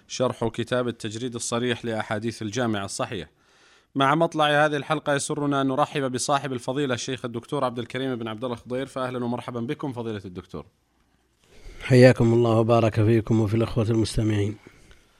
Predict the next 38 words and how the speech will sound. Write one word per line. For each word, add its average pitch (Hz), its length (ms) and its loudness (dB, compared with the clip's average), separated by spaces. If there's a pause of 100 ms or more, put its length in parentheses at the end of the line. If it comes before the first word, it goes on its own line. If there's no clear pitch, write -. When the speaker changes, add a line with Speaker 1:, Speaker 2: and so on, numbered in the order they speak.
(380)
Speaker 1:
لا 175 220 -2
زلنا 190 320 -2
في 151 140 -4
كتاب 151 380 -2
العلم، 120 360 0
في 117 160 -4
باب 120 340 -2
قول 117 200 -2
الله 117 240 -2
تعالى: 117 360 -4
"وما 107 220 -2
أوتيتم 113 440 -8
من 107 140 -2
العلم 110 260 -4
إلا 107 220 -4
قليلا"، 98 440 -6
في - 80 -18
الحديث 117 460 -4
مائة 110 140 0
وأربعة، 104 580 -2 (600)
المختصر 101 480 -4
مائة 98 140 0
وخمسة 98 320 -6
وعشرين 104 260 -4
في 101 60 -8
الأصل، 104 480 -4
لتذكير 98 460 -6
الإخوة 95 360 -6
والأخوات، 117 500 0 (520)
في 110 120 -8
حديث 113 320 -2
عبد 104 160 -4
الله 107 200 0
بن 104 120 -2
مسعود 104 400 -2
رضي 95 260 -4
الله 95 300 -2
عنه. 120 200 0